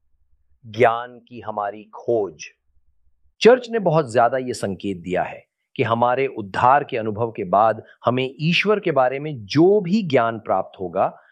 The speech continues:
वह किसी रहस्यमय तरीके से आएगा कि हम अपनी कुर्सी पर बैठकर टीवी देख सकते हैं और किसी तरह हमारे अवचेतन में पवित्र आत्मा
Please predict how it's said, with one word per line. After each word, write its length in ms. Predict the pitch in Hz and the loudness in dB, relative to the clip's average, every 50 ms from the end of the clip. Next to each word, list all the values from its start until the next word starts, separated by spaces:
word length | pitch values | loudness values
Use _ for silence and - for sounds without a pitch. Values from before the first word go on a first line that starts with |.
| _ _ 127 | _ _ -4
वह 60 | 131 | -4
किसी 320 | 117 - 147 120 - 143 123 | -4 -4 -6 -4 -2 -2 0
रहस्यमय 640 | 107 107 117 160 165 - - 147 123 120 123 120 | 0 0 0 0 -2 -2 -2 -4 -2 -2 -2 -4
तरीके 420 | 117 - 98 95 92 - - 95 | -4 -6 -6 -6 -6 -8 -8 -8
से 140 | - - 92 | -6 -6 -6
आएगा 420 | 82 73 71 71 - - - - _ _ _ _ _ _ _ _ _ _ _ _ _ - | -6 -6 -8 -10 -14 -18 -20 -20 _ _ _ _ _ _ _ _ _ _ _ _ _ -6
कि 100 | - 127 | -4 -2
हम 260 | 101 127 151 180 190 | 2 2 2 2 2
अपनी 280 | 170 143 - - 147 143 | 0 -2 -2 -4 -10 -8
कुर्सी 340 | 127 - 123 117 - 147 143 | -6 -6 -6 -4 -4 -4 -4
पर 160 | 139 131 117 | -2 -2 0
बैठकर 420 | 110 113 117 117 107 - - 123 | 0 0 0 0 -2 -4 -6 -6
टीवी 320 | 110 104 - 101 92 92 90 | -6 -6 -8 -8 -8 -8 -6
देख 260 | 82 110 117 123 - | -4 -4 -4 -2 -2
सकते 320 | - 139 - - - 151 | -4 -6 -4 -4 -4 -4
हैं 280 | 143 135 135 98 - _ _ _ _ _ _ _ _ - | -4 -4 -6 -12 -16 _ _ _ _ _ _ _ _ 2
और 220 | - 135 139 139 - | 4 4 4 2 0
किसी 240 | 165 160 - 233 240 | -8 -8 -6 -6 -4
तरह 240 | 240 226 208 202 196 | 0 0 2 2 0
हमारे 500 | 160 160 156 151 147 147 156 165 165 - 127 | 0 -2 -2 -2 -2 -2 -2 -4 -6 -4 -4
अवचेतन 580 | 120 123 113 - - 123 120 123 123 170 165 | -4 -4 -6 -6 -4 -4 -4 -2 -2 -2 -2
में 360 | 151 143 139 143 147 147 - - | -2 -2 -4 -4 -4 -6 -4 -2
पवित्र 400 | 123 113 131 147 147 - 147 - - - | -2 0 -2 -4 -8 -8 -10 -8 -4 0
आत्मा 500 | 120 120 120 - - 135 131 120 120 | 0 0 0 -2 -4 -4 -4 -4 -4